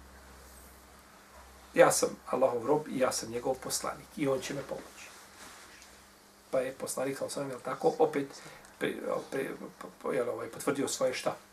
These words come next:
A, robovanje uzvišenom Allahu i da je on čovjek. Uzvišeni Allah kaže poslaniku, sa osam,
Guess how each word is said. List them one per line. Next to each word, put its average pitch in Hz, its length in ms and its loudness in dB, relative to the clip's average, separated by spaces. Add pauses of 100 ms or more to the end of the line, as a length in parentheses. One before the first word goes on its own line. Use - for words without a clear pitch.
(1040)
A, 127 260 2 (160)
robovanje 123 520 12
uzvišenom 123 360 0
Allahu 175 220 4
i 190 40 0
da 196 60 -2
je 202 40 0
on 202 80 -2
čovjek. - 360 -4 (1120)
Uzvišeni 120 300 -2
Allah 123 220 0
kaže 131 260 4
poslaniku, 123 460 -4
sa - 80 0
osam, 151 300 -2